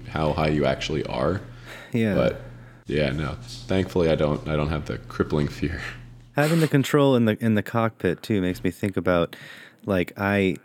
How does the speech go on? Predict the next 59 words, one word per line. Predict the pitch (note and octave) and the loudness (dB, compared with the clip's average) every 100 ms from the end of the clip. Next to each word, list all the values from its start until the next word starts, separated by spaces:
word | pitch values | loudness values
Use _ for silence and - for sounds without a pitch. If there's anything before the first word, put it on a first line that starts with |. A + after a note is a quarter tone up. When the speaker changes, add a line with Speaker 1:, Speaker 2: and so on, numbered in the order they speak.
| - | -2
Speaker 2:
I | G2 | 0
have | F#2+ F2 | 0 0
re-, | F#2 G2 | 0 0
this | F#2 E2+ | 0 -2
is | F#2 | -4
not | F2 D#2+ | 0 0
a | |
fear, | D#2 - C#3 A2+ E2 | -2 2 4 4 4
but | E2+ E2+ - - - | 2 -2 -6 -20 -14
it's | - | -8
a | |
sensitivity | - F2+ F2 - G#2+ G#2+ F2 | -2 -2 -2 -2 0 2 2
that | D#2+ | 2
I | D2+ | 0
have. | D#2 D#2 D2+ D#2+ | -2 -4 -4 -4
Like, | D#2+ | -4
I | E2 | -2
do | E2 F2+ | -2 0
not | E2+ E2 - - | 0 -2 -4 -4
do | F2 | -2
well | F2 F2 E2+ | 0 0 -2
with | E2+ | -2
loud | E2 E2 E2 E2 E2 | -2 -2 0 0 -2
noises, | F2 E2+ E2+ E2 | 0 0 0 -2
especially | E2+ - F#2 - E2+ | -2 0 0 2 0
when | E2 | 0
they | D#2+ | 0
involve | D#2+ D#2 E2 - | -2 -2 -4 -4
certain | D#2+ D#2+ | -4 -4
frequencies. | D#2+ F2 - E2 - D#2+ - - - - - - - _ - | -2 -2 -2 -6 -4 -6 -8 -14 -18 -16 -18 -20 -20 _ -2
If | A2+ | 2
I'm | C#3+ C#3+ | 4 6
the | A#2 | 6
one | A2 F2 | 4 4
making | D2+ F#2 D3+ C3 | 0 0 2 4
the | E2+ | 2
noises, | D2+ D2+ - D#2+ E2+ | 0 -4 -4 -4 -4
it's | E2 | -2
a | |
little | F2 E2+ D2+ | -2 -2 -2
bit | D2+ D2+ _ _ _ _ - | -2 -4 _ _ _ _ -2
easier | G2+ E2+ E2 D2+ - - | 2 2 0 -2 -6 -4
to | F2 | -2
withstand | D#2+ - G#2+ G2 D2+ | -2 0 0 0 -2
because | D#2+ - D2+ - | -4 -2 -2 -2
I | C#2+ D2+ | -2 -2
have | D#2 D2+ D2+ | 0 -2 -4
control | - D2+ B2 G#2+ | -6 -2 2 2
over | D2 C#2+ D2+ | 0 -6 -8
it, | D2+ | -8
you | D#2 | -6
know? | D#2 E2 | -2 -2
And | E2 | -2
so | - E2+ | -2 0
I | D#2 | 0
think | F2+ | -2
that | E2 | -2
there's | F2 E2 | -2 0
a | D#2+ D2+ D2+ | 0 0 -2